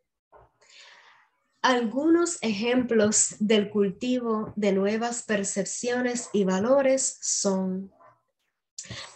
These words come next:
los programas para crear conciencia acerca del racismo en todas sus formas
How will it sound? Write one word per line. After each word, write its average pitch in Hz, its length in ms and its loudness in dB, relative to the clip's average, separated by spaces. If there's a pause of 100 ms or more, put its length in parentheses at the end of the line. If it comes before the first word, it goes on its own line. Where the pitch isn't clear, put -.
(120)
los 208 240 0
programas 208 920 4
para 190 260 4
crear 196 420 4
conciencia 233 920 0
acerca 226 640 -4
del 220 260 -2
racismo 226 720 -2
en 202 180 2
todas 208 400 2
sus - 260 -2
formas 180 720 -2